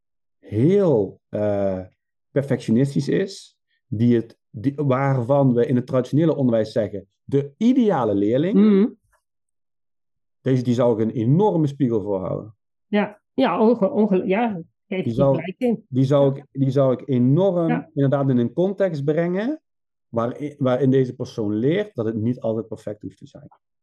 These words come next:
Speaker 2: Nee.
Speaker 1: Niet altijd
Speaker 2: Nee.
Speaker 1: duizend procent kan
Speaker 2: Ja.
Speaker 1: geven in je leven, maar dat er ook gewoon dingen zijn dat, dus, eh, en, en dat, en dat lukt ons, omdat, eh,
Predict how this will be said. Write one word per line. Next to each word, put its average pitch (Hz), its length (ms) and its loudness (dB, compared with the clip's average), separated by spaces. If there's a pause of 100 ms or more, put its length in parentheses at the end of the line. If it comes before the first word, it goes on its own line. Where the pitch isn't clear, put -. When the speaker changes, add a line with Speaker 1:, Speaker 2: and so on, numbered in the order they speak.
(100)
Speaker 2:
Nee. 226 600 2
Speaker 1:
Niet 139 120 -8
altijd 127 260 -2
Speaker 2:
Nee. 110 80 -2
Speaker 1:
duizend 117 320 -2
procent 123 400 -4
kan 143 240 0
Speaker 2:
Ja. 135 60 0
Speaker 1:
geven 98 420 -2
in 98 80 -6
je 95 80 -8
leven, 95 440 -8
maar 104 120 -6
dat 113 200 -2
er 104 120 -14
ook 147 220 -2
gewoon 123 180 0
dingen 120 260 0
zijn 113 320 -6
dat, - 220 -12 (300)
dus, - 360 -8 (540)
eh, 113 320 -6 (100)
en, 120 200 0
en 123 220 0
dat, 156 320 -4
en 120 180 -2
dat 139 240 -4
lukt - 360 -4
ons, 127 640 -4 (440)
omdat, 117 600 -4 (280)
eh, 104 460 -8